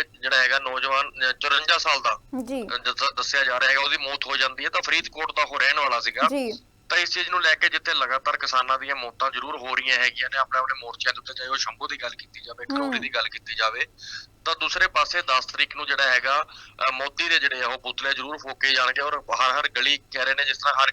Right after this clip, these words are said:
Speaker 1: ਗਲੀ ਹੋਵੇ, ਚਾਹੇ ਕੋਈ ਚੌਂਕ ਹੋਵੇ, ਮੁਹੱਲਾ ਹੋਵੇ,
Speaker 2: ਹੂੰ।
Speaker 1: ਤਾਂ ਹਰ ਸ਼ਹਿਰ ਦੇ ਵਿੱਚ ਜਿਹੜਾ ਹੈਗਾ ਉਹ ਫੂਕਿਆ ਜਾਊਗਾ। ਔਰ ਦੂਸਰੇ ਪਾਸੇ, ਅ, ਜਿਹੜਾ ਸਰਵਨ ਸਿੰਘ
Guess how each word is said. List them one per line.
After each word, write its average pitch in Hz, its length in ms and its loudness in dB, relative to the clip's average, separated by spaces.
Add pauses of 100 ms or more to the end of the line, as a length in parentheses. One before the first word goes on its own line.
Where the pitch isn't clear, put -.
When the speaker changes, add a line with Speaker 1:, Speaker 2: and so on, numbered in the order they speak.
Speaker 1:
ਗਲੀ 139 180 0
ਹੋਵੇ, 131 240 2
ਚਾਹੇ 127 220 4
ਕੋਈ 135 160 -4
ਚੌਂਕ 123 300 -8
ਹੋਵੇ, 131 180 -6
ਮੁਹੱਲਾ 120 280 0
ਹੋਵੇ, 120 280 0 (140)
Speaker 2:
ਹੂੰ। 277 280 -4
Speaker 1:
ਤਾਂ 151 100 0
ਹਰ 165 280 2 (280)
ਸ਼ਹਿਰ 165 360 4
ਦੇ 175 140 2
ਵਿੱਚ 156 240 -2
ਜਿਹੜਾ 143 160 4
ਹੈਗਾ 131 220 2
ਉਹ 131 340 -6 (100)
ਫੂਕਿਆ 131 300 -2
ਜਾਊਗਾ। 131 260 -4
ਔਰ 180 140 -4
ਦੂਸਰੇ 160 320 -2
ਪਾਸੇ, 151 480 2 (240)
ਅ, 123 40 0
ਜਿਹੜਾ 131 160 -2
ਸਰਵਨ 143 280 0
ਸਿੰਘ 151 180 -10